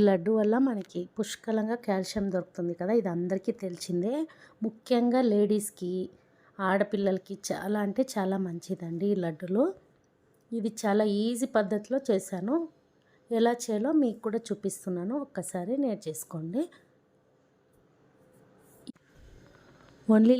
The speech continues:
లేడీస్కి, ఆడపిల్లలకి ఒకటే కాకుండా జెంట్స్ కూడా తినొచ్చు. మోకాళ్ళ నొప్పులు ఉన్నోళ్ళు తింటే ఇంకా మంచిదండి, వాళ్ళకి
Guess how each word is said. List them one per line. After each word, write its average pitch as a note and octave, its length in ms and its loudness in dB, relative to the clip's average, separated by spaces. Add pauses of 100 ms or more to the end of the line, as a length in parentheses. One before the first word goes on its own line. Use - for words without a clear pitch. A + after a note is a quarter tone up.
లేడీస్కి, F#3+ 580 2 (800)
ఆడపిల్లలకి G#3 560 4
ఒకటే G3+ 220 0 (120)
కాకుండా F#3 440 -2 (200)
జెంట్స్ G3+ 400 0
కూడా G3 240 2
తినొచ్చు. F3+ 500 -2 (840)
మోకాళ్ళ B3 420 4
నొప్పులు A3 320 0
ఉన్నోళ్ళు F#3+ 360 2 (140)
తింటే F#3+ 320 0 (160)
ఇంకా A3+ 300 0 (100)
మంచిదండి, G3+ 560 -2
వాళ్ళకి A3 240 -4